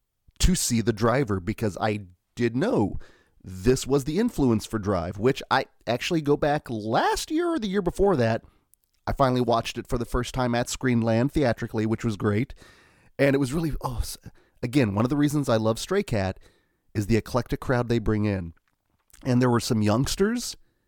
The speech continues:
in the audience, and they were, they were big Refn fans because in between the, the real switch out, they were talking about, "Yeah, this is, this is, this is Drive." But then there were some older cats in there as well. And I imagine they were probably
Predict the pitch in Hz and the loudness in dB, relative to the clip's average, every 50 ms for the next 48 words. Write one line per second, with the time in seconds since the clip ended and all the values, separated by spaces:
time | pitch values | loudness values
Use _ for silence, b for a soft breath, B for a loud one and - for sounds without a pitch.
0 | _ _ _ _ _ _ - 123 120 117 110 104 101 98 98 98 98 104 120 - | _ _ _ _ _ _ 2 4 4 4 4 4 4 2 2 2 0 0 0 -2
1 | - - - - - _ _ _ _ - 107 107 110 110 110 107 104 - - - | -6 -8 -10 -14 -20 _ _ _ _ -6 -4 -2 -2 0 0 -2 -4 -6 -8 -16
2 | _ _ _ _ _ _ _ - 104 98 101 95 85 92 147 160 139 139 165 185 | _ _ _ _ _ _ _ -4 -2 -2 -2 0 0 0 0 0 2 2 2 2
3 | 175 - 131 113 - - 104 98 92 95 98 101 95 - - - - - 110 101 | 2 0 0 2 2 2 2 2 0 0 -2 -4 -6 -6 -8 -6 0 0 0 0
4 | 92 110 131 143 147 - - 151 143 135 131 131 120 98 98 101 110 107 101 98 | 2 0 0 0 0 0 0 2 2 2 2 0 -2 -4 -2 -2 0 0 0 0
5 | 78 85 95 95 92 110 107 101 107 180 240 269 - - - - 117 110 - - | -2 -6 -10 -8 -4 -2 -2 0 0 0 0 0 -2 -2 -2 0 0 0 2 2
6 | 107 101 98 98 - - - B B B B B B B B B B - 131 143 | 2 2 2 0 -2 -4 -12 B B B B B B B B B B 0 0 2
7 | 160 - 170 185 160 147 127 113 - - 135 139 139 135 - - 123 - - 113 | 2 2 0 0 0 0 -2 -2 -4 -6 -10 -8 -10 -10 -10 -10 -10 -8 -8 -8
8 | 110 104 90 - 117 - 117 117 - - - 117 - 143 113 - - 117 104 151 | -10 -8 -8 -8 -8 -6 -8 -8 -8 -8 -8 -6 -6 -6 -4 0 0 0 2 2
9 | 175 151 101 - - - - b b b b b b b b b b b b b | 0 0 -2 -6 -8 -10 -10 b b b b b b b b b b b b b
10 | - - - - 165 196 208 214 - - 226 208 233 403 415 427 - - 277 - | 2 2 2 2 0 0 0 0 0 0 0 0 0 2 2 0 0 -2 -4 -4
11 | 277 - - - 214 208 208 196 202 214 180 208 190 214 214 - 117 - - - | -4 -6 -6 -8 -8 -8 -8 -6 -6 -4 -2 0 0 0 0 -2 -4 -4 -6 -8
12 | - - - - - 123 120 117 113 - 107 120 123 131 151 190 247 262 208 170 | -10 -12 -10 -4 -2 0 0 0 0 0 0 0 0 0 0 0 0 0 0 2
13 | 180 147 143 135 139 131 - - - 156 156 151 131 143 131 131 127 120 | 2 2 4 2 2 2 2 0 0 0 -2 -2 0 2 2 2 0 -2